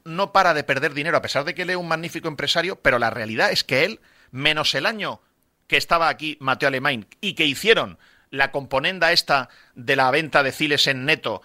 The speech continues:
para generar un beneficio en una temporada y dieron un millón doscientos de beneficio en una temporada, excepto esa temporada, Peter Lim, máximo accionista del Valencia, ha perdido dinero todas las temporadas, incluyendo la pasada,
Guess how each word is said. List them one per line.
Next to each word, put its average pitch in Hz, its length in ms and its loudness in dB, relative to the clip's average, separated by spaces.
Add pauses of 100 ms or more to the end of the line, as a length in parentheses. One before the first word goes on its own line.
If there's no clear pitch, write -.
para 131 200 2
generar 131 300 0
un 143 100 -4
beneficio 135 400 -6
en 120 60 -6
una 135 140 -2
temporada 135 500 2
y 156 260 -4
dieron 156 420 2
un 208 160 0
millón 170 240 2
doscientos 156 380 2
de 139 80 6
beneficio 127 340 -4
en 127 60 -2
una 143 140 0
temporada, 131 440 -4
excepto 185 480 0
esa 247 220 2
temporada, 190 520 0 (440)
Peter 240 280 2
Lim, 151 280 -6 (240)
máximo 208 340 0
accionista 175 340 -4
del 156 100 0
Valencia, 214 480 -2
ha - 120 4
perdido 185 400 -2
dinero 214 340 0 (440)
todas 302 280 6
las 214 300 -4
temporadas, 127 640 -6 (380)
incluyendo 190 880 0 (420)
la 160 340 2
pasada, - 440 -4